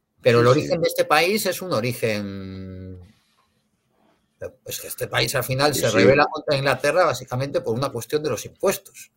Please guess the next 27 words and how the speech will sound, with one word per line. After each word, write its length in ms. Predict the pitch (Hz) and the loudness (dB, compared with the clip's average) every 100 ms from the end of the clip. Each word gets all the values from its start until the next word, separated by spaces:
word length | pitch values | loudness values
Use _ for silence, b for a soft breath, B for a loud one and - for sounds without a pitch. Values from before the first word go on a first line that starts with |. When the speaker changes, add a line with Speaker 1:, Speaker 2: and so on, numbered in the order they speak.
| _ | _
Speaker 2:
<laughs> 580 | - 143 120 120 98 - B 147 147 131 B | 4 4 4 2 -2 -6 B -6 -6 -8 B
Bueno, 200 | 107 110 | 4 6
Speaker 1:
Porque 40 | 98 123 | 6 4
Speaker 2:
sí, 60 | 117 | 6
Speaker 1:
descubren 400 | 107 165 196 196 | 6 6 6 6
Speaker 2:
pero 220 | 117 107 - | 6 4 6
a 100 | 101 | 4
la 120 | 92 | 4
sombra 380 | - 98 107 110 | 2 2 6 6
de 180 | 107 107 | 6 4
eso, 240 | 101 117 | 2 2
Miquel, 460 | 107 107 113 110 104 | 2 2 2 2 -2
surgen 360 | - 104 95 110 | -6 -6 -2 -2
unos 180 | 107 104 | 0 0
movimientos 640 | 104 104 101 101 101 120 | 0 0 0 0 0 0
que 100 | 117 | 0
en 80 | 95 | -2
esa 160 | 92 98 | 0 0
época 220 | 90 101 | 0 0
eran 160 | 107 | 0
referenciales. 560 | 107 107 104 87 85 101 | -2 -2 -4 -2 -4 -4
El 160 | 92 87 | -4 -4
movimiento 460 | 87 90 92 95 | -4 -6 -6 0
obrero 300 | 95 95 95 | 2 4 2
en 80 | 92 | 0
Estados 340 | 92 98 90 90 | 0 0 0 -2
Unidos, 520 | 90 90 95 131 | -6 -2 -2 -2